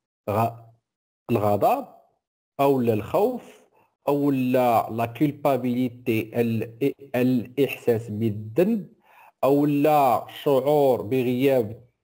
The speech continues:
الثقة، يعني كيكونوا بزاف ديال المسائل. أوكي؟ وحتى الملامح ديال الوجه ديالنا، لي زيكسبرسيون دو نوتخ فيزاج،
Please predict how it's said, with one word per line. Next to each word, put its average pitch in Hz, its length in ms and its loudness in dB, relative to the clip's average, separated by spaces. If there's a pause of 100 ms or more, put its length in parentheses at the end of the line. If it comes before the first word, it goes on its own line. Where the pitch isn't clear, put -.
(240)
الثقة، 175 680 -4 (300)
يعني 139 240 -4
كيكونوا 151 500 0
بزاف 117 480 -2
ديال 175 360 -2 (380)
المسائل. 120 600 -2 (1000)
أوكي؟ 226 340 -2 (500)
وحتى 226 540 -2 (260)
الملامح 143 1080 -2
ديال 127 200 0
الوجه 139 340 2
ديالنا، 110 340 -2
لي 127 260 2
زيكسبرسيون 151 1080 -2
دو 139 120 2
نوتخ 147 440 -2
فيزاج، 110 600 0